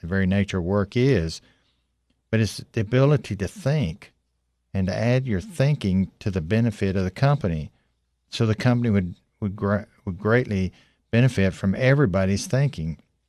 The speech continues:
Some of the best ideas we had in our company came from laborers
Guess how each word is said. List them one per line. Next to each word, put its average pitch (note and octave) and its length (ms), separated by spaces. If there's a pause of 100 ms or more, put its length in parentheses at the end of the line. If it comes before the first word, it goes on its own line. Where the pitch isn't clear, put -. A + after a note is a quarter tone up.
(520)
Some D3 220
of D3+ 60
the C#3 60
best A2+ 320
ideas A2 400
we G2 140
had A#2 260
in G#2 100
our F2 140
company F#2+ 380
came G#2 260
from F2+ 220
laborers F2+ 680